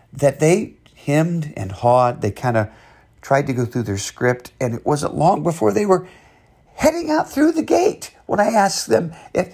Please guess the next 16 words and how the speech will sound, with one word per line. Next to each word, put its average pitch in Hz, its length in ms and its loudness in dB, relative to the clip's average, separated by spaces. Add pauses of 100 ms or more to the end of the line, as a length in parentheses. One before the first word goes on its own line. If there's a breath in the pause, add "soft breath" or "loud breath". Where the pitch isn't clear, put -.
(140 loud breath)
do 180 100 -4
you 233 60 4
have 269 160 2
Jesus 220 480 -2
in 240 160 -4
you? 226 440 2
Does 240 160 -2
he 208 100 0
live 220 260 -2
in 202 200 -2
you?" 233 520 -2 (800 loud breath)
I 320 60 0
mean, 320 160 4
how 453 240 2
can 381 220 -8
you, 330 260 4